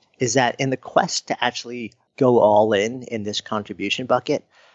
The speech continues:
what you've done is you've either let your connection bucket run dry or your vitality bucket run dry,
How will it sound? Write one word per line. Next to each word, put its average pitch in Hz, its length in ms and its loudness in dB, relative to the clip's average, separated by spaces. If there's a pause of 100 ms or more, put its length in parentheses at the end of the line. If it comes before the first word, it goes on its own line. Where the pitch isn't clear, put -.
(140)
what 131 240 2
you've 180 160 0
done 85 500 -4
is 123 260 0
you've 127 220 0
either 151 400 4
let 123 260 2
your 110 260 0
connection 101 680 -8
bucket 92 400 -4
run 92 180 -10
dry 87 400 -8
or 117 180 0
your 127 140 -2
vitality 101 640 -2
bucket - 380 -10
run 87 280 -12
dry, 95 340 -4